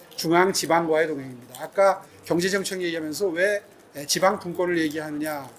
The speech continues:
아, 그렇게, 에, 의문을 가지셨겠지만, 아, 지방과의 동행을 하면서, 어, 초광역화된 경제권들이 모두 각 단위별로 하나의, 쉽게 예를 들면 싱가포르와 같은 경쟁력 있는,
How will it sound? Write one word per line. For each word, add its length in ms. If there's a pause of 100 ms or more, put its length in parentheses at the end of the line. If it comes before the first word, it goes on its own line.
(340)
아, 200
그렇게, 400
에, 60 (640)
의문을 380
가지셨겠지만, 840 (760)
아, 220
지방과의 880
동행을 340
하면서, 640 (460)
어, 180
초광역화된 1200
경제권들이 880 (460)
모두 480 (260)
각 300
단위별로 920 (120)
하나의, 480 (320)
쉽게 320
예를 180
들면 300
싱가포르와 640
같은 380
경쟁력 680
있는, 540